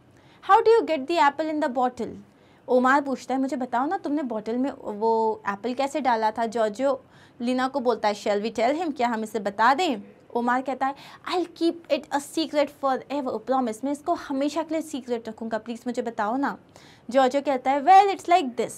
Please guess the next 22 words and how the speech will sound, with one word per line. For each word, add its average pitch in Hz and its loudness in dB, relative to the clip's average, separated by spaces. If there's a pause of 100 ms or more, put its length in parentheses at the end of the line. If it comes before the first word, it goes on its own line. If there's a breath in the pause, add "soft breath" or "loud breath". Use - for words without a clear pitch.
(400)
मतलब 247 0
उसमें 285 -2
क्या 269 4
करते 254 0
हैं, 269 -2
तभी 247 0 (1000 loud breath)
sound 339 2
of 349 2
an 320 -4
owl 240 4
hooting 240 -6
in 208 -10
the 208 -8
background, 180 -8 (100)
पीछे 240 -8
से 254 -6
एक 269 -6
आउल 220 0
की 220 -12
आवाज़ 185 -8
आती - -12
है 220 -10